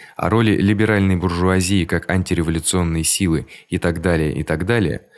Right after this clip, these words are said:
Роза Люксембург критиковала лидеров меньшевизма Плеханова и Аксельрода, называя их оппортунистами и сравнивая их позицию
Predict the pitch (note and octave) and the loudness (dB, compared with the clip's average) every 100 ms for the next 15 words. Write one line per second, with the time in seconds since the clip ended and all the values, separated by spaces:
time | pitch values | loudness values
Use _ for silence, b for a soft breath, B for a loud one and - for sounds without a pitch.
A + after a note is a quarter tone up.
0 | B B F2+ A#2+ A#2+ A2+ - G#2 F#2+ B2 | B B 0 2 4 2 2 0 2 0
1 | A2+ - A2 A2+ A2+ - G#2 A2+ G#2+ F#2+ | -2 -4 -2 0 0 0 2 2 2 2
2 | G#2 G2 F2 F2+ E2+ - F2+ F#2 D2 - | 0 0 -2 -2 -4 -2 -2 -2 -4 -8
3 | - F2 - F2+ E2 D#2 - D#2+ - E2 | -6 -4 -2 0 0 -2 -4 -4 -2 -2
4 | E2+ A2+ G#2 - B B B - A2 A#2+ | 0 0 -2 -6 B B B 0 2 2
5 | B2 - A2+ - G2 F#2 - F#2+ B2 - | 2 0 -2 -2 -2 -2 -2 0 0 -2
6 | E2 D2+ B B F2 E2 A#2+ A#2+ A2+ G#2 | -4 -6 B B -4 -2 0 2 2 2
7 | G2 G2+ F#2 F2 E2+ B2 B2 B2+ A#2 | 2 -2 -2 0 0 0 0 2 0